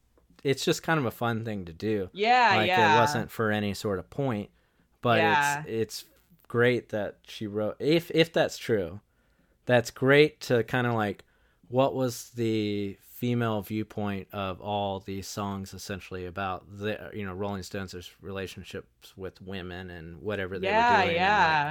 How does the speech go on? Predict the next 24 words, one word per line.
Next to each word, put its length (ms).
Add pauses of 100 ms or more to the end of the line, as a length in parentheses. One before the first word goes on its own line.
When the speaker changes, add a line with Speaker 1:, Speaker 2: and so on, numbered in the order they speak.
(360)
Speaker 1:
Spain 520
or 160
wherever 280
they 100
were 60
recording 420
at 120
the 60
time, 320 (600)
you 100
Speaker 2:
Yeah. 20
Speaker 1:
know? 180 (680)
Speaker 2:
I 80
Speaker 1:
So. 0
Speaker 2:
think 220
sh-, 160 (120)
I 120
think 200
sh-, 200 (100)
so 240
I 120
think, 500
'cause 120
I've, 360